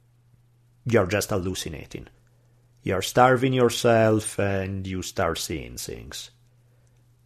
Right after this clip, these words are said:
Believers argue that you are peeling away layers of reality by going through this process. You're not distracted by other people's voices, by opinions, by food, by anything.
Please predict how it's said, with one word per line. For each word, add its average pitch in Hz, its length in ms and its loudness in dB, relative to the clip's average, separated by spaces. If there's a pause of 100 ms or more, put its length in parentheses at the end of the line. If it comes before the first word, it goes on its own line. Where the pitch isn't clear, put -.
(440)
Believers 113 960 4 (140)
argue 107 600 2
that 92 500 -4 (1900)
you 117 220 4
are 110 180 2 (100)
peeling 156 380 6
away 110 520 8
layers 101 540 2
of 104 200 -4
reality 92 580 -2
by 90 200 -4
going 92 280 -4
through 92 160 -6
this 82 140 -6
process. 87 560 -6
You're 98 100 -2
not 120 300 0
distracted 113 680 0
by 98 180 0
other 104 220 0
people's 104 380 -4
voices, 107 560 -2
by 95 140 -4
opinions, 104 680 -4
by 87 220 -8
food, 110 440 -2
by 101 180 0
anything. 95 580 -6